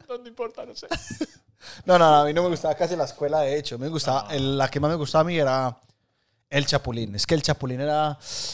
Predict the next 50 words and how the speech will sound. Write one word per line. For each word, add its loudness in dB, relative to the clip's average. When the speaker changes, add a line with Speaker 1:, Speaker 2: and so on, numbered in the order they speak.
Speaker 2:
parce, -2
era 2
muy 0
fino, 0
weón. -6
Era 2
demasiado 0
fino -8
y -8
las -4
de, -6
y -8
las -6
de -4
terror -4
del -4
Chapulín. -6
Yo 4
creo 8
que 2
yo 4
Speaker 1:
<laughs> -
Sí, -2
Speaker 2:
to-, 8
Speaker 1:
sí. 6
Speaker 2:
yo 6
me 8
las 8
veo 8
en 4
YouTube 2
y -2
todavía 6
me 6
da 2
risa, -6
weón. -12
Speaker 1:
¿Sabe -16
cuál, -14
sabe -20
cuál -10
es -12
la, -10
el -14
mejor -12
capítulo -18
pa' -12
mí -16
de, -4
de, -2